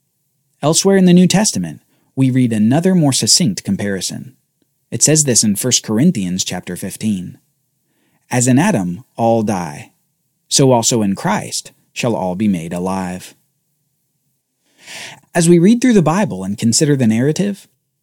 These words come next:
we can learn so many things about what Jesus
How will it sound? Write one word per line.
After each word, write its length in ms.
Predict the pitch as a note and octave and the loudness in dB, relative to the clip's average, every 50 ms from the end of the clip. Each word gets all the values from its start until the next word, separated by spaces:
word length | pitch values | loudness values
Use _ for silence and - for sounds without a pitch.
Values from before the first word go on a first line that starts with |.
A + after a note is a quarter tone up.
| _ _ _ | _ _ _
we 120 | - F#3 | 0 2
can 200 | F#3+ - B3 A#3+ | 4 4 4 4
learn 260 | F#3 C3+ B2 B2 C3 C3 | 4 4 2 2 2 0
so 400 | - - - - F3 F#3+ G#3 G#3+ | 0 0 2 2 4 4 6 6
many 280 | G3 E3+ E3 F3+ F3+ | 6 6 6 6 4
things 460 | E3+ - G3 G#3+ D3+ G2 F#2 F#2 F#2+ | 4 2 2 0 0 0 -2 -4 -4
about 220 | A#2 A2 A2+ A2+ A#2 | -4 -4 -4 -4 -4
what 160 | C3 B2 A2 | -6 -6 -6
Jesus 400 | A#2 C3 D#3+ C#3+ A2+ G#2 - - | -4 -2 -2 -2 -2 -2 -2 -4